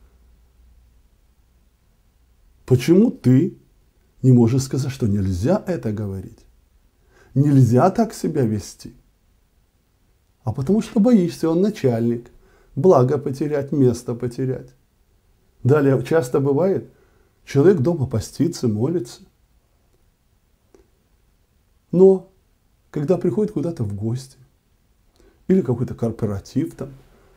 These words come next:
его пригласили, где начальствующие, иные люди, да вообще чужие. И там пост, а тут везде разные, э, с-,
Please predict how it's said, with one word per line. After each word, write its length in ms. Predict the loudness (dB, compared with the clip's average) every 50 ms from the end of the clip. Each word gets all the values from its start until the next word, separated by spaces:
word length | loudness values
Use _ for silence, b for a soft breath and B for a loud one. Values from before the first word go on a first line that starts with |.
| b b b b b _ -2
его 260 | 0 0 2 2 0
пригласили, 760 | 0 0 0 2 2 2 0 0 -2 -6 -2 -2 -2 -2 -2
где 220 | -6 -8 -8 -8 -6
начальствующие, 1040 | -8 -8 -8 -4 0 0 0 0 -2 -6 -6 -4 -4 -4 -4 -6 0 2 4 6
иные 360 | 6 6 4 4 2 2 0 0
люди, 360 | 0 -2 -4 -6 -8 -12 -16 b b b b b b b b b
да 80 | -2 0
вообще 360 | 0 0 -2 -6 -6 -6 -6
чужие. 520 | -4 -2 -4 -4 -2 -2 -4 -4 -4 -6 -10 _ _ _ _ _ _ _ _ _ _ _ _ _ _ _ _ _ _ _ _ _ _ _ _ _ _ _ _ _ _ _ _ _ -10
И 80 | -10
там 300 | -6 -2 0 0 0 0
пост, 300 | 2 0 0 0 0 0
а 80 | -4 -2
тут 220 | -2 -4 -4 -4
везде 220 | -4 -2 0 0 2
разные, 380 | 2 0 0 0 -2 -2 -4
э, 640 | -4 -8 -14 -18 -16 -16 -14 -14 -16 -16 -18 -20 -20
с-, 360 | -20 -20 -20 -20 -20 -20 _